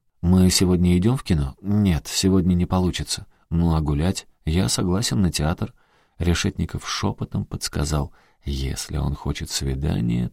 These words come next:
то нет. У вас семейный ужин с мажором». Стася скользнула по нему колючим взглядом, ответила Саша мягко, но решительно: «Я не смогу, занята, репетиция».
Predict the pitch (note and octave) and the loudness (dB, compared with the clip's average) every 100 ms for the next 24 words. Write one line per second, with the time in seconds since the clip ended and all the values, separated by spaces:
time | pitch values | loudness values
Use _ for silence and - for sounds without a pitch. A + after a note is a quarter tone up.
0 | _ G2 A#2 G#2+ E2 E2+ - - _ _ | _ -4 0 0 0 -2 -6 -18 _ _
1 | E2 D2+ D2+ F#2 C3 - - - F2 D#2+ | -2 0 0 0 -2 -8 -10 -4 0 2
2 | D2+ F2+ A2+ B2 B2+ - G2+ F#2 G#2 A2 | 2 2 0 -2 -4 -6 -4 -2 -2 -4
3 | - - G2+ G#2+ F#2 G2 A#2+ G#2 F#2+ G#2 | -4 -2 -2 -2 -4 -4 -2 -2 -2 -2
4 | - _ _ _ _ - - F#2 - - | -6 _ _ _ _ -8 0 0 0 -4
5 | - E2 E2 E2+ F2+ D#2 D#2+ D#2+ D#2 D2+ | -2 0 2 2 2 2 0 0 0 -2
6 | D#2 - D2 D2 - D2+ F2+ G#2+ E2 D2 | -2 -2 -6 -6 -4 -4 -2 0 0 -2
7 | D#2+ D#2+ D#2+ D2 - D2+ - D2 F2 F#2+ | -6 -6 -6 -10 -8 -8 -4 -2 -2 -4
8 | - E2+ D#2 D2+ - C#2+ D#2 D#2+ - - | -2 -2 0 -2 -4 -4 -2 -2 -4 -16
9 | _ _ F2+ F#2 E2+ E2 E2 D2+ C2+ D#2 | _ _ 0 2 2 0 -2 -2 -2 -2
10 | E2+ D#2 - C2+ - F#2 F2 - - - | -2 -4 -6 -8 -2 -2 -2 -6 -8 -8
11 | D2+ | -10